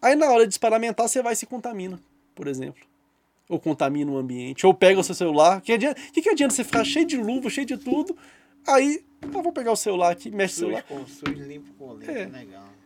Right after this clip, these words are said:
Speaker 1: Que aí você vai jogar e, e você ter a destinação correta desses materiais que você utilizou durante o processo.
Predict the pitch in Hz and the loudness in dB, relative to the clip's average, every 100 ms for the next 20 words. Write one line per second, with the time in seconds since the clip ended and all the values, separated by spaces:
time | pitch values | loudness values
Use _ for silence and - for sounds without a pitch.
0 | _ - 247 180 214 185 190 214 180 175 | _ 2 6 6 6 4 6 4 6 6
1 | 240 233 233 220 226 233 214 220 214 240 | 6 2 2 0 0 0 2 0 0 0
2 | 247 220 - 233 220 - 233 - 302 294 | 0 -2 -2 0 0 -2 -4 -2 -2 0
3 | 220 214 - 294 330 _ _ _ - 175 | 2 2 0 -6 -6 _ _ _ -4 -2
4 | 175 196 190 202 214 160 175 - 220 226 | -2 -4 0 0 4 4 2 -2 -8 -6
5 | - 165 - 220 226 180 190 196 196 196 | -2 -4 -4 -8 -2 -2 0 -2 -2 -8
6 | 262 311 151 - | -8 -8 -8 -10